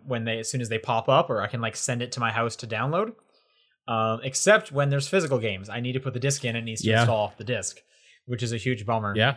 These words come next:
Speaker 1: Um, I can't think of one that was just, like, ridiculously long though, uh, 'cause I typically, I'll, like, put it in and then I'll, like, leave for the gym or something. So it's like,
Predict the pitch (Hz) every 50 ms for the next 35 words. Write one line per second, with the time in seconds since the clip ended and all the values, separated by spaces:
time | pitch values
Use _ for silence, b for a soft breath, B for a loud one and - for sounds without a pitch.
0 | - - - 117 117 113 110 110 107 101 98 _ _ _ _ _ _ _ _ _
1 | _ _ _ _ _ _ _ _ _ _ _ _ _ _ _ _ _ _ - -
2 | - 262 262 - 285 202 147 135 160 165 165 135 120 120 - - 127 - - 123
3 | 104 101 - 151 127 117 123 113 101 - 123 120 - 147 147 151 160 156 143 -
4 | 165 165 165 160 165 160 170 170 175 175 165 165 175 175 185 190 190 185 - _
5 | _ - 113 110 110 107 107 110 - _ _ _ - - 131 143 143 139 - 180
6 | 175 180 175 - 175 180 170 165 151 143 135 123 - _ _ _ _ _ _ _
7 | _ _ _ _ - 123 139 143 143 147 139 143 - - 165 165 160 135 135 139
8 | 160 170 180 - 135 135 139 139 143 143 143 143 139 131 113 123 117 123 127 117
9 | - - 127 117 120 107 101 107 107 107 104 101 98 - 95 90 92 - 95 87
10 | 92 92 _ _ _ _ _ _ - - - 123 104 104 107 - - 110 98 98
11 | -